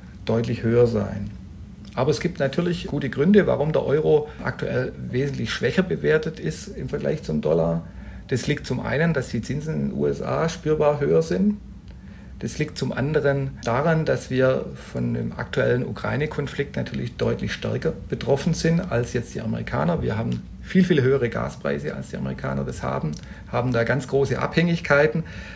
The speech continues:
Das sind alles Punkte, die derzeit den Euro eher belasten. Die geldpolitische Wende, die wir jetzt sehen, wäre grundsätzlich ein Argument, dass der Euro wieder zum Dollar wieder zumindest etwas aufholen könnte.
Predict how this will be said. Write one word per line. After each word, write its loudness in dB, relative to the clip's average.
Das 2
sind 2
alles 0
Punkte, 2
die -4
derzeit 6
den 2
Euro 2
eher 0
belasten. 4
Die 0
geldpolitische 4
Wende, 10
die 0
wir 0
jetzt -2
sehen, 4
wäre 6
grundsätzlich 2
ein -2
Argument, 2
dass 0
der -2
Euro 0
wieder 0
zum -6
Dollar 0
wieder -6
zumindest -6
etwas 2
aufholen -2
könnte. -4